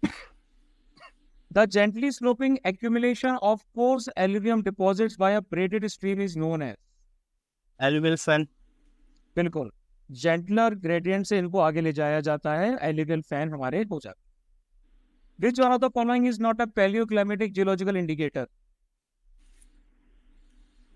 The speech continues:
Speaker 1: देखो, Paleozoic सिस्टम में गोंडवाना फॉर्मेशंस आ जाते हैं फ्लूविटाइल और lacustrine कैरेक्टर्स के।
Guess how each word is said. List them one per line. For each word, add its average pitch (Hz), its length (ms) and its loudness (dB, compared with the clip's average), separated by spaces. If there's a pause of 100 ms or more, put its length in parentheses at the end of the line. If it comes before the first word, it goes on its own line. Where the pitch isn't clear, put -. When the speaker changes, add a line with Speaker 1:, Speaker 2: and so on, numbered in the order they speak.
(2000)
Speaker 1:
देखो, 196 160 -2
Paleozoic 220 600 0
सिस्टम 220 360 -2
में 226 360 2
गोंडवाना 196 520 0
फॉर्मेशंस 214 520 -4
आ 226 100 4
जाते 214 240 -4
हैं 226 80 -2
फ्लूविटाइल 208 680 -2
और 190 200 -2
lacustrine 190 540 -2
कैरेक्टर्स 190 460 0
के। 202 120 -2